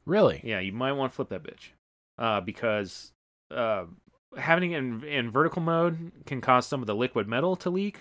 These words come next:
Speaker 2: on
Speaker 1: Oh.
Speaker 2: some P S fives. I don't know which ones. Uh, I'm sure you might be able to find out.
Speaker 1: I,
Speaker 2: Maybe not.
Speaker 1: I can believe that, though.
Speaker 2: Yeah.
Speaker 1: I mean, you know, like,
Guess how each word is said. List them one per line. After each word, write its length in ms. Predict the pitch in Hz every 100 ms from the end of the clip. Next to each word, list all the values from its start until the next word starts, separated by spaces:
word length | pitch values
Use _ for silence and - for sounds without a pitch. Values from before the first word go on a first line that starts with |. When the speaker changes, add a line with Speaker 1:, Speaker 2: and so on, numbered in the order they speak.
| -
Speaker 2:
on 160 | - 214
Speaker 1:
Oh. 20 |
Speaker 2:
some 500 | - - 190 220 254
P 200 | - 190
S 140 | 127
fives. 420 | - 117 110 123 131
I 100 | 123
don't 140 | 123
know 380 | 120 117 113 107 127
which 280 | 131 147 123
ones. 400 | 143 147 123 120 - - - - _ -
Uh, 300 | - 110 101
I'm 120 | 139 139
sure 180 | - 156
you 160 | 143
might 240 | 120 123 110
be 60 |
able 160 | 110 104
to 60 | -
find 220 | 113 104
out. 220 | 92 98 - - -
Speaker 1:
I, 120 | 156
Speaker 2:
Maybe 160 | 135 117
not. 120 | 104
Speaker 1:
I 60 |
can 140 | 180 190
believe 320 | 180 196 165
that, 220 | 120 87
though. 280 | 85 71 80 -
Speaker 2:
Yeah. 280 | 135 104 87
Speaker 1:
I 60 |
mean, 240 | 113 110 107
you 100 | 107
know, 260 | 107 107
like, 260 | 104 98